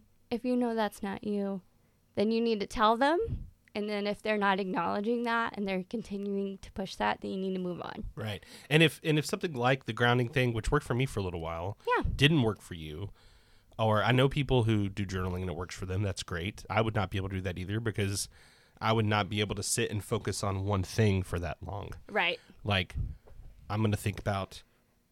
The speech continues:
Speaker 2: you know, "Oh, I gotta drop this off the post office," or, "I need to go do this to,
Speaker 1: <laughs>
Speaker 2: before school tomorrow," or, you know, "I think it's time to get my tag renewed," or, you know, whatever.
Speaker 1: <laughs>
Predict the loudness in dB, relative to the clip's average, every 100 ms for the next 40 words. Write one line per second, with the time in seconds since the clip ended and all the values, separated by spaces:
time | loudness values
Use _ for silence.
0 | -6 -4 -4 -6 -12 -2 0 2 2 2
1 | 0 -4 -4 -2 0 -2 -2 -4 -2 -6
2 | -6 -12 -12 -6 -2 -2 -2 -2 -2 -2
3 | -4 -4 -6 -8 _ _ _ _ -10 -8
4 | -4 -2 -2 -2 -2 -2 -2 -2 -2 -4
5 | -10 _ -20 -20 -20 -20 -20 -6 -2 2
6 | 2 2 0 0 4 6 6 6 4 4
7 | 4 4 4 -2 -2 -4 -6 -2 0 0
8 | 2 4 8 10 10 10 6 4